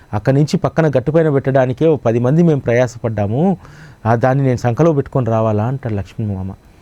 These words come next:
"ఒక పని చేయి, ఇంటికి కూడా ఇప్పుడు నువ్వు వెళ్లకుండా నేరుగా చంద్రభాగా నది ఒడ్డుకు వెళ్ళు,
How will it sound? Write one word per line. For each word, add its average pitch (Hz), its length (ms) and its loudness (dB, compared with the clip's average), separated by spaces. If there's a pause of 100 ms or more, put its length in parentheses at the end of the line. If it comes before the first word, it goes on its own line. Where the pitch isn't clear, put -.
(500)
"ఒక 123 120 0
పని 160 180 2
చేయి, 180 240 2
ఇంటికి 151 260 0
కూడా 190 180 4
ఇప్పుడు 156 240 -2
నువ్వు 123 120 0
వెళ్లకుండా 139 360 0
నేరుగా 143 500 0 (760)
చంద్రభాగా 139 420 2
నది 117 220 -2
ఒడ్డుకు 107 360 -6
వెళ్ళు, 110 260 -4